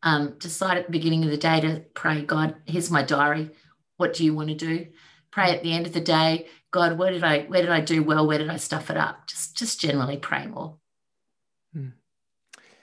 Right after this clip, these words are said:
Speaker 2: How can, uh, people connect with you, follow along with your journey, connect with Alpha?
Speaker 1: Oh, what a great question. Thank you. Um, alpha dot org dot A U is probably the easiest way to get all the resources of Alpha.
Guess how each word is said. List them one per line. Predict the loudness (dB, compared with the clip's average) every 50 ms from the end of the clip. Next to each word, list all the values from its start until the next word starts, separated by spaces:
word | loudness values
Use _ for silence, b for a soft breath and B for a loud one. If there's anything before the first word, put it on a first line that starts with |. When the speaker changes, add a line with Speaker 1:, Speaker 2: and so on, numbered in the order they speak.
| b b b b b b
Speaker 2:
How | -2 0 0 2
can, | 4 4 4 4 4
uh, | 2 2 2 2 0
people | 0 -2 -2 0 0 -2 -2
connect | -2 -2 -2 -2 -2
with | -4 -4 -2
you, | 0 0 0 0 -2 -4
follow | -4 -2 0 0 2 2
along | 0 0 -2 -4
with | -4 -4
your | -4 -4 -4
journey, | -2 -2 -2 -2 -2 -2 -2 -2 -4
connect | -4 -6 -8 -8 -8 -10
with | -10 -6 -4
Alpha? | -4 -4 -4 -2 -4 -4 -4 -6 _ _ _ _ _ _ _ _ _ _ _ _ _ _ _ _ _ _ _ _ _ _ _ _ _ _ -2
Speaker 1:
Oh, | -2 0 0 -4 -4 -2
what | -2 0 0
a | 0
great | -2 -4 -4 -4 -6
question. | -6 -4 -4 -2 -2 0 0 -2 -2 -2
Thank | 0 0 -2 0 -2 0
you. | 0 0 0 B B B B B B -4
Um, | -4 -4 -4 -2 0
alpha | 0 0 0 0 -4 -4
dot | -2 -2 -2 0 0
org | 0 0 -2 -2
dot | -2 -2 0
A | 0 0 0
U | 0 0 0 -2 -2 B B B B B B
is | 0 0 0 0
probably | 0 2 2 2 4
the | 2 2
easiest | 2 2 2 0 0 -2 -2 -2 0
way | 2 2 2 2 0
to | -4 -6
get | -8 -8 -6 -6
all | -4 -4
the | -2 0
resources | 0 0 -2 -2 -6 -8 -8 -6 -4 -2 -2 0 0
of | 0 -2 -2 0 0
Alpha. | 0 0 0 0 0 0 0 0